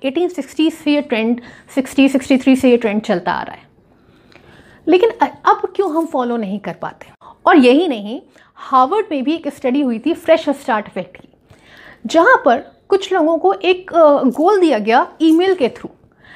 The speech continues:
लेकिन वो गोल उन्हें या तो कुछ इंटरेस्ट नहीं लगा या बहुत लोग वहाँ नहीं आए वो गोल पूरा करने के लिए।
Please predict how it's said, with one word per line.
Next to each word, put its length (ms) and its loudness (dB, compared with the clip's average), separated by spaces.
लेकिन 440 0
वो 180 6
गोल 300 4
उन्हें 200 2
या 140 4
तो 100 -4
कुछ 200 -4
इंटरेस्ट 460 0
नहीं 160 4
लगा 320 4
या 180 -2
बहुत 320 -6
लोग 140 -4
वहाँ 200 -6
नहीं 340 0
आए 240 -8
वो 100 2
गोल 200 4
पूरा 240 2
करने 280 -2
के 160 -2
लिए। 220 -10